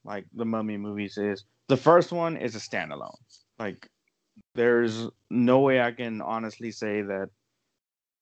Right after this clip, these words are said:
that it's, that it's not a standalone film, 'cause that's all it really is. You know,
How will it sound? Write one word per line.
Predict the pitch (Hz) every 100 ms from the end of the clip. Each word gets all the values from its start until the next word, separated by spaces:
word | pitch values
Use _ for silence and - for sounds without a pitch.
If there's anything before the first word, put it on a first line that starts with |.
| _ _ - - _ - - _
that | 127 117
it's, | 101 - - -
that | 123 113
it's | 98 107
not | 104 90 - -
a | 107
standalone | - 92 85 85 85 78
film, | - 71 -
'cause | - 110 113 123
that's | 117 117
all | 113
it | 104
really | 104 101 101
is. | 113 - - _ _ _ _ _ _ _ _ _ _ _ _
You | -
know, | 107 101 104 123